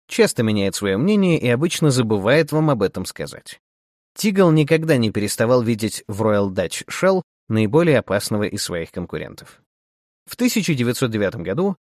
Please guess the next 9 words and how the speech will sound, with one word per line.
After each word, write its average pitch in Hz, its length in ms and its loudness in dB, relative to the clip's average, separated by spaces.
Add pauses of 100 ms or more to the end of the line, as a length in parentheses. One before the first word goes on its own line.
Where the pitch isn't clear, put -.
(160)
Тигл 226 340 2
стал 185 260 2
директором 120 480 0
Standard 101 500 -2
Oil, 190 280 2
заняв 120 360 0
место 127 300 -2
могущественного 98 760 -4
Роджерса, 170 540 0